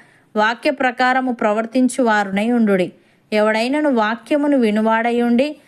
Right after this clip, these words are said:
దాని ప్రకారము ప్రవర్తింపని వాడైతే, వాడు అద్దములో తన సహజ ముఖమును చూచుకొని మనుష్యుని పోలి ఉన్నాడు. వాడు తను చూచుకొని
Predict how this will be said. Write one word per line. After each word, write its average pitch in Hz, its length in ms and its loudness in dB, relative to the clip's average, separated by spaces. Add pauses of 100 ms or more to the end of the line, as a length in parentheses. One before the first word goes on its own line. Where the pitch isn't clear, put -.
(260)
దాని 220 220 -2
ప్రకారము 277 600 -2
ప్రవర్తింపని 240 760 0
వాడైతే, 190 720 -2
వాడు 202 240 -2
అద్దములో 233 520 -2
తన 262 220 -2
సహజ 214 380 -2
ముఖమును 247 460 0
చూచుకొని 220 560 -2
మనుష్యుని 196 540 -2
పోలి 202 340 0
ఉన్నాడు. 165 400 -2 (520)
వాడు 220 220 0
తను 226 220 -2
చూచుకొని 254 840 -2